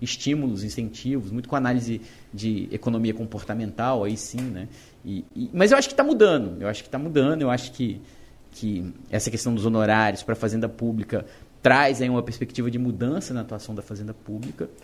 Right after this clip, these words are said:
com o C P C de dois mil e quinze, tem a mil e setenta e seis do S T J, e o contribuinte que já está no judiciário, realmente, ele não tem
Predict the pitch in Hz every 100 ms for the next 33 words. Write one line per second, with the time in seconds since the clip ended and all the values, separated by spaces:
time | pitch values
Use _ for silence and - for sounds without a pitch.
0 | - - - - - - - - - -
1 | - 110 - 117 113 110 104 110 110 -
2 | 113 107 110 107 107 - 107 98 107 104
3 | 101 98 143 135 156 - - - - -
4 | 165 202 196 226 190 - 165 151 233 277
5 | - 160 147 127 131 - - 117 208 170
6 | 104 - - - - - 151 226 220 -
7 | 123 135 196 - 180 185